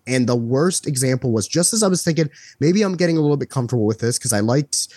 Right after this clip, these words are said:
I thought Efron was really, he, he's been doing a good job of shedding his skin. He was getting into this role, and he had a good rapport with Russell Crowe, who plays a reporter that he ends up befriending, and they kind of, uh, especially in the second half of the film,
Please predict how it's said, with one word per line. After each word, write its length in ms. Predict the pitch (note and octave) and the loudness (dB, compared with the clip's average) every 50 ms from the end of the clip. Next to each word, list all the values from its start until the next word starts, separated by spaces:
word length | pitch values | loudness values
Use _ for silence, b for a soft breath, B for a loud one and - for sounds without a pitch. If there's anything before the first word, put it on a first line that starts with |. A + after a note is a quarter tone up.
| B - | B -2
I 60 | C#3 | 0
thought 160 | C3+ C#3+ C#3+ | 2 2 2
Efron 420 | C#3 C#3+ - - D#3+ D3+ D#3 D#3 D3+ | 2 0 0 0 0 2 2 2 2
was 120 | C3 B2+ | 0 0
really, 320 | B2+ B2+ A#2+ B2 C3 B2+ | 0 0 2 2 2 0
he, 200 | B2 A#2+ B2 B2 | 0 -2 -4 -4
he's 200 | - B2 C3 B2+ | -2 -2 -2 -2
been 180 | B2 - C#3 B2 | -2 -2 0 0
doing 200 | B2+ C3+ B2+ B2+ | 2 2 2 0
a 60 | B2+ | 0
good 160 | G2+ A#2+ A2+ | 0 -2 -2
job 240 | A2+ A#2+ A#2 A2+ G#2 | 0 0 0 0 0
of 60 | G#2+ - | 0 -2
shedding 300 | - - A#2+ A2+ A#2 B2 | -2 0 0 0 0 0
his 120 | A#2+ A#2 - | 0 0 -2
skin. 440 | - - A#2+ A#2 A2+ A#2 B2 A#2+ B B B B B B - | 0 0 0 0 0 0 0 -2 B B B B B B -2
He 80 | C3+ | 0
was 120 | C3 B2+ A#2+ | 0 0 0
getting 260 | C3+ C3 A#2+ A#2 A#2 | 0 0 0 0 0
into 140 | A#2 G#2+ A2+ | 0 0 0
this 260 | A2 A2 - - - | 0 -2 -2 -4 -2
role, 560 | B2+ C#3 C#3+ C#3+ C#3+ C#3+ C#3 C#3 C#3+ C#3+ C#3+ b b b b b b b _ - | 0 0 2 2 2 2 2 2 0 0 -2 b b b b b b b _ -4
and 580 | B2 B2 B2 A#2+ A#2 A#2 A2+ A2 A2 G#2 - | -2 0 0 2 2 2 2 2 0 -2 -2
he 160 | - - B2+ | -4 -2 0
had 140 | B2+ C3 A#2+ | 0 2 0
a 40 | B2+ | 0
good 220 | A#2+ C3 C3 B2 | 0 0 -2 0
rapport 420 | B2+ C#3+ C#3+ - - B2 A#2+ A#2 B2+ | 0 -2 -2 -2 -2 -2 0 0 0
with 300 | A#2+ F2+ G2 G#2+ - - _ _ _ _ | 0 0 -2 -2 -2 -6 _ _ _ _
Russell 260 | A#2+ A#2 - - A2 | -4 -2 -2 -2 -2
Crowe, 300 | G2+ - F#3 G#3 G3 A2+ | -2 0 0 2 2 2
who 100 | G2 A2 | 0 -2
plays 260 | G2 - A#2 A#2 A2 B2 | -2 -2 -2 -2 -2 0
a 40 | |
reporter 480 | A#2 B2 A#2 - - B2 A2 G#2+ A#2 C3 | -2 -2 -2 -2 -2 -2 -2 0 0 0
that 160 | A2 A#2 G#2+ | 0 0 0
he 120 | A2+ A2+ A#2 | 0 0 0
ends 220 | A2+ A2+ G#2 A#2 | 0 0 0 0
up 160 | A2 G#2+ - B B B B B B - | -2 -2 -4 B B B B B B -4
befriending, 720 | - B2+ - - E3 D#3+ E3 F3+ D3 B2+ A#2+ A#2+ B2 B2 | -4 -2 0 0 2 2 2 2 4 2 2 2 2 0
and 200 | - A#2+ A#2 A2 | 0 0 0 2
they 100 | A2 A2 | 0 0
kind 300 | A2 - C3+ B2+ A#2+ A#2 | 0 0 0 0 2 2
of, 180 | A2+ A2+ G2+ - - A2+ | 0 0 -2 -2 -2 -2
uh, 40 | |
especially 440 | A2 G#2 G#2 - - C#3+ C3 - C3+ | -2 0 0 0 -2 -2 -2 -2 -2
in 60 | A#2 | -2
the 40 | A2 | -2
second 300 | - - F3 F3 - D#3+ | 0 0 -2 0 0 -2
half 200 | D3 C3+ A#2+ - A#2+ | 0 -2 -2 -4 -6
of 40 | |
the 60 | A#2 - | -10 -6
film, 380 | - C3 A#2+ A2+ A2 A2 G#2+ | -4 -2 0 0 0 -2 -4